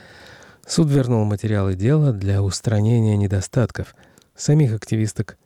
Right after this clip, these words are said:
отпустили. Накануне Алёхина и Борисова развернули на мосту в Якутске баннер с призывом к освобождению Сенцова. В понедельник активисток задержали.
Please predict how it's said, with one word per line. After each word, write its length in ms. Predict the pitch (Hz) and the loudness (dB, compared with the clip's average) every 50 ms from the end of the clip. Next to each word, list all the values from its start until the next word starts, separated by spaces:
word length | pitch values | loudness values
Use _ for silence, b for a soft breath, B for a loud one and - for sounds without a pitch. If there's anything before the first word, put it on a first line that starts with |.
| _ _ | _ _
отпустили. 640 | - - - - 117 110 - - - 107 95 92 87 B B B B B B B B B B - | -12 -12 -6 -4 -4 -4 -2 -2 0 0 0 0 -2 B B B B B B B B B B -2
Накануне 520 | 151 139 - 131 117 117 131 151 147 131 | 0 0 0 0 -2 -2 -2 0 0 0
Алёхина 460 | 110 101 104 104 98 - - - 104 104 | 0 0 0 -2 -2 -4 -4 -4 -2 -2
и 40 | |
Борисова 460 | 98 104 113 131 156 - - 143 127 117 | 0 0 0 0 0 0 0 0 0 0
развернули 520 | 110 101 101 107 101 107 139 156 151 139 | 0 0 0 -2 -2 0 2 2 4 4
на 100 | 120 113 | 2 2
мосту 380 | 107 107 104 95 - - 120 104 | 2 2 0 -2 -2 -2 -2 -2
в 80 | 95 | 0
Якутске 560 | 98 95 - - - 143 143 - - - 135 | -2 -4 -4 -2 -2 -2 -2 -2 -2 -2 -2
баннер 520 | 117 101 92 92 104 104 107 110 127 135 - - | -2 0 0 0 2 2 2 2 2 0 0 -4
с 100 | - - | -10 -6
призывом 560 | - - 143 147 123 107 107 113 120 131 127 | -2 0 0 2 2 2 0 2 0 0 -2
к 120 | 127 - 147 | -2 -2 -4
освобождению 800 | 135 - 143 127 113 110 98 92 90 92 92 95 98 104 101 98 | -2 -2 0 0 0 0 0 0 -2 -2 -2 0 0 -2 -2 -4
Сенцова. 680 | - - 113 98 - - - 101 95 92 90 95 98 B B B B B B B B B B B B B B | -4 -4 -4 -4 -4 -4 -4 -2 -2 -2 -2 -2 -4 B B B B B B B B B B B B B B
В 100 | - - | -20 -4
понедельник 680 | - 143 123 110 95 90 101 110 131 156 160 - - - - | -2 0 0 0 0 0 0 2 2 0 0 -2 -6 -10 -10
активисток 640 | 117 - - - 107 98 101 104 - - 120 - - - B B B B B B B B _ _ _ | -10 -10 -6 -4 -4 -2 -2 -4 -4 -6 -6 -6 -8 -14 B B B B B B B B _ _ _
задержали. 680 | - 127 113 123 113 120 110 101 98 95 90 90 90 | -2 0 0 0 2 0 -2 -2 -2 -4 -6 -6 -8